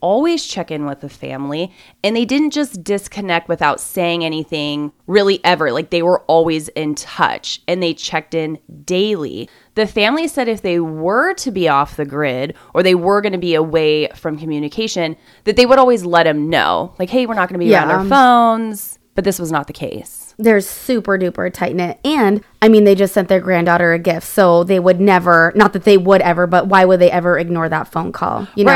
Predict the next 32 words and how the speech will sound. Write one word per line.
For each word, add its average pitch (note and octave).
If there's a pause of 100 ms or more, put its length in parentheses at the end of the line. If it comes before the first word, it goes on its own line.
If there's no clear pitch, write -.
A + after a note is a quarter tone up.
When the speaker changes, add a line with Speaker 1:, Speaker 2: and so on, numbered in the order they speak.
(140)
Speaker 1:
Right. A3+ (220)
No, D#4+
I D4
totally C#4+
agree. B3+
And G#3+
I G3+
feel A#3
like, G3+
you G3
know, F3+
with F3
my E3
parents F3+
being E3
on D3+
the D3+
road D3
traveling, D3
they F#3
always G3+
FaceTime D#3+
to D3
keep D3+
in C#3+
touch. C#3+
They D3
always F3+
wanna E3+
see D#3+
my D3+
son. D#3